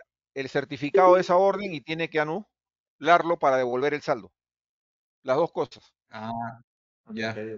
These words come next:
Speaker 2: Ya.
Speaker 1: Las dos cosas.
Speaker 2: Ya, muy bien, ingeniero, gracias.
Speaker 1: Ese es, ese, ese caso que plantea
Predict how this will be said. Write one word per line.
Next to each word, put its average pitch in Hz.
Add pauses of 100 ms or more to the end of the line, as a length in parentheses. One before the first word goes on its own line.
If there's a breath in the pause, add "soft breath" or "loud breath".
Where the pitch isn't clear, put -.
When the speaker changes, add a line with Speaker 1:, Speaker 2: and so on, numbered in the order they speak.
(800)
Speaker 2:
Ya. 120
Speaker 1:
Las 120
dos 135
cosas. 120
Speaker 2:
Ya, 147
muy 196
bien, 190
ingeniero, 170
gracias. 151 (260)
Speaker 1:
Ese 202
es, 226
ese, 214
ese 214
caso 226
que 196
plantea 170